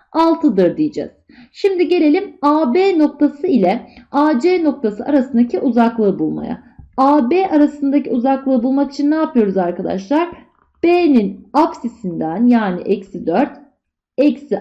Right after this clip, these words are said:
A'nın apsisini çıkartıyoruz. Sonra bunların kareleri. Artı, devam edelim. B'nin ordinatından A'nın ordinatını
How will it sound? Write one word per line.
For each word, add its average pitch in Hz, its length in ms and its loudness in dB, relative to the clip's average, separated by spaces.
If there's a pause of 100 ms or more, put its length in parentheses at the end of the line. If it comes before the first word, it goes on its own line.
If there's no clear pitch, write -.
A'nın 277 500 2
apsisini 302 580 -2
çıkartıyoruz. 196 680 -4 (720)
Sonra 254 320 2
bunların 262 480 2
kareleri. 180 520 0 (420)
Artı, 277 640 0 (920)
devam 214 420 2
edelim. 190 420 -2
B'nin 277 640 0
ordinatından 233 1080 0
A'nın 269 420 0
ordinatını 226 920 -2